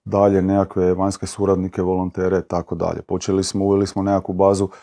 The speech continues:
podataka gdje su se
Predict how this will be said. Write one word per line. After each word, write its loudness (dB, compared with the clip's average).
podataka 2
gdje 4
su -4
se 2